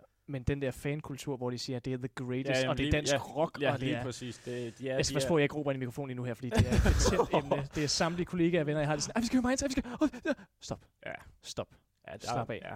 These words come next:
Speaker 2: det,
Speaker 1: Stop.
Speaker 2: der er lidt, der er lidt for meget af det gode af det.
Speaker 1: Desuden,
Speaker 2: Det er
Speaker 1: Niels Brandt, han er ikke sådan en ung rebel. Han er femogtredive. Han er jo ikke vores generations, øh, øh, ja, whatever. Godt. Tak for spillet, drenge. Jeg håber, I nød det derhjemme, og havde det fedt. Fun fact, Steffen Brandt fra T V to,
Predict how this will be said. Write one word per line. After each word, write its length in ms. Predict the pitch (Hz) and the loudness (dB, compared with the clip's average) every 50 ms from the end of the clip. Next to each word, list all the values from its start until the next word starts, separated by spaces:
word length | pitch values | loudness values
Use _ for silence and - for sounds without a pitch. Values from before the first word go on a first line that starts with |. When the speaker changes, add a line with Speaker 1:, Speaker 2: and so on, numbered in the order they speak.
| 104 - | -12 -10
Speaker 2:
det, 80 | - 117 | -8 -6
Speaker 1:
Stop. 140 | 117 113 110 101 - | -4 -4 -4 -4 -4
Speaker 2:
der 80 | 113 | -4
er 60 | 113 117 | -4 -4
lidt, 140 | 120 120 - - - | -6 -8 -12 -10 -8
der 80 | 117 | -6
er 40 | 117 | -4
lidt 160 | 123 123 120 | -4 -4 -6
for 60 | - 123 | -8 -8
meget 140 | 113 110 | -8 -8
af 40 | 117 | -6
det 80 | 110 107 | -8 -6
gode 200 | 110 110 107 107 | -4 -4 -4 -4
af 60 | 104 | -6
det. 80 | - 104 - - - | -10 -14 -10 -6 -4
Speaker 1:
Desuden, 280 | 156 - 170 165 165 | -2 0 0 2 2
Speaker 2:
Det 40 | 160 | 2
er 20 | 156 | 2
Speaker 1:
Niels 120 | 139 - | 0 0
Brandt, 180 | - 151 156 147 | 0 -2 -2 0
han 80 | 147 | -2
er 40 | 151 | -2
ikke 100 | 151 - | -4 -4
sådan 100 | - 165 | -6 -6
en 20 | - | -4
ung 220 | 156 160 156 139 143 | -4 -4 -2 -2 -4
rebel. 260 | 131 - 151 151 - | -2 0 0 0 0
Han 160 | - - 151 | -2 -2 0
er 60 | 160 170 | 0 0
femogtredive. 840 | - - 202 196 226 233 180 - - 170 151 160 185 214 254 220 147 - - - _ - _ | 2 4 4 4 4 4 2 2 4 4 6 6 6 6 4 2 2 -2 -8 -20 _ -10 _
Han 140 | - 156 151 | -2 2 2
er 20 | |
jo 20 | |
ikke 100 | 165 180 | 2 4
vores 180 | 170 175 208 - | 4 4 2 2
generations, 500 | - 208 175 165 - 202 196 180 160 - | 2 0 0 0 0 -2 -2 -2 0 2
øh, 460 | 190 175 160 147 143 131 123 123 120 123 - - - - | 4 4 4 4 4 4 2 0 -2 -4 -10 -18 -20 -18
øh, 340 | - - - 135 123 110 - - | -16 -14 -12 -12 -10 -12 -10 -10
ja, 100 | 95 104 - - | -10 -10 -10 -12
whatever. 200 | 147 117 92 80 - - - - - - - _ _ _ _ _ | -16 -16 -16 -18 -20 -20 -20 -20 -20 -20 -20 _ _ _ _ _
Godt. 280 | - 190 226 - - - - - - - | 2 2 2 2 0 -6 -14 -16 -12 -2
Tak 140 | - - 240 | 0 0 2
for 60 | 233 247 | 2 0
spillet, 180 | - 269 277 | 0 0 0
drenge. 220 | 240 214 202 214 196 - - - | 0 0 0 -2 -4 -10 -8 -2
Jeg 80 | 175 | 2
håber, 180 | 175 202 226 247 | 2 4 6 6
I 100 | 196 185 | 6 6
nød 180 | 175 208 233 | 4 4 2
det 80 | 208 180 | 2 2
derhjemme, 340 | 175 175 185 220 262 254 262 | 2 2 2 2 -2 -4 -2
og 220 | - 180 165 151 | 0 2 2 2
havde 100 | 139 196 | 2 0
det 80 | 202 - | 0 0
fedt. 220 | - 220 233 - - - - - - - - - - - - | 0 0 0 0 -4 -8 -12 -18 -18 -20 -20 -20 -20 -20 -20
Fun 320 | - - - 190 196 233 | -10 0 2 4 4 4
fact, 360 | 220 - 208 202 190 - - - | 2 2 2 2 2 0 -6 -6
Steffen 380 | - - 196 214 - - 247 | 2 4 6 6 6 2 -2
Brandt 260 | - 185 185 170 151 | -2 0 0 0 0
fra 60 | - 160 | -2 -4
T 180 | - - 156 | -2 -2 -4
V 40 | 143 | -4
to, 340 | - - - 214 196 - | -4 -4 -4 -4 -4 -6